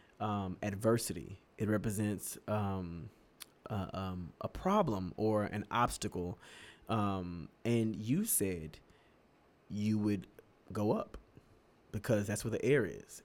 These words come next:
And I like, I think that's, that, that's, that says a lot about you. Um, you've always been an, an adaptable person. Like, you've always, you've always adapted to whatever environment that you're in. You've always found a way to,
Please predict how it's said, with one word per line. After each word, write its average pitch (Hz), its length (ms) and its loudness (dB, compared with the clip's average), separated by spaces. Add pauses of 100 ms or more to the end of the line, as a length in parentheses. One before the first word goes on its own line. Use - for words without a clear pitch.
(120)
And 143 240 10
I 143 100 10
like, 175 220 6
I 160 60 6
think 170 140 0
that's, 143 160 6
that, 123 280 4
that's, 120 300 2
that 120 180 2
says 120 280 4
a 113 40 2
lot 107 160 4
about 104 320 4
you. 101 240 0 (420)
Um, 101 460 0
you've 139 220 4
always 131 280 8
been 120 180 4
an, 104 300 0
an 104 140 0
adaptable 101 720 0
person. 95 460 -4 (120)
Like, 107 100 -2
you've 113 160 6
always, 127 300 8 (240)
you've 120 180 6
always 135 420 6
adapted 107 680 2
to 104 420 0 (400)
whatever 117 480 6
environment 107 600 4
that 104 220 0
you're 107 160 0
in. 104 280 0
You've 104 180 -2
always 120 680 6
found 110 440 2
a 107 60 4
way 107 340 2
to, 101 560 0